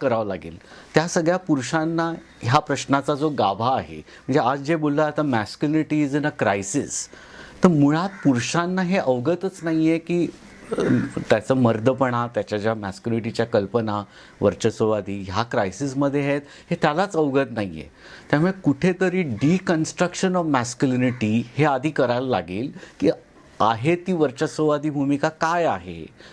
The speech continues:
जो लिंगभाव आहे तो आहे, तो कशामुळे आहे, तो किती वर्षानुवर्ष चालत आलेला आहे,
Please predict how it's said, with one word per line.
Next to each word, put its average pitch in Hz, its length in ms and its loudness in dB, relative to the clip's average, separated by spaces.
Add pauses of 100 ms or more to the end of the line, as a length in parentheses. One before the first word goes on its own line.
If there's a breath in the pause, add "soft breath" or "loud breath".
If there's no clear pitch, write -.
जो 143 80 6
लिंगभाव 139 600 2
आहे 135 240 -4
तो - 240 -8
आहे, 120 320 -2
तो 147 140 -8
कशामुळे 147 580 -2
आहे, 92 400 -4 (380 loud breath)
तो 135 140 2
किती 143 220 2
वर्षानुवर्ष 147 800 0
चालत 120 420 0
आलेला 98 340 -2
आहे, 90 140 -2